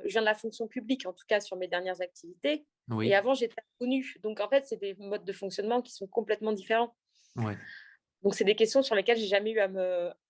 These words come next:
Speaker 1: à, à me poser. Et donc, c'est vrai qu'en fait, il y a la naturo qui est passionnante,
Speaker 2: Mm.
Speaker 1: mais il y a quand même tout un tas de choses à côté, ben,
Speaker 2: Mm.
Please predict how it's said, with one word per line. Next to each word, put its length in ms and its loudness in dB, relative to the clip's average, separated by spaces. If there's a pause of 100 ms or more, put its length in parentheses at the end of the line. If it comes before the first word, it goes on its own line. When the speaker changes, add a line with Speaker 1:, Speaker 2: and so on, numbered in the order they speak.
(220)
Speaker 1:
à, 400 -4
à 100 -2
me 140 -4
poser. 480 0 (600)
Et 80 6
donc, 160 2
c'est 120 6
vrai 160 4
qu'en 140 2
fait, 220 0
il 40 0
y 40 2
a 40 -2
la 120 0
naturo 480 -2
qui 120 -10
est 40 -8
passionnante, 640 -8 (320)
Speaker 2:
Mm. 260 -6
Speaker 1:
mais 100 -2
il 20 -4
y 40 2
a 80 4
quand 100 -2
même 140 0
tout 180 -14
un 120 2
tas 140 2
de 40 -10
choses 280 0
à 100 2
côté, 340 0
ben, 500 -6 (1800)
Speaker 2:
Mm. 120 -4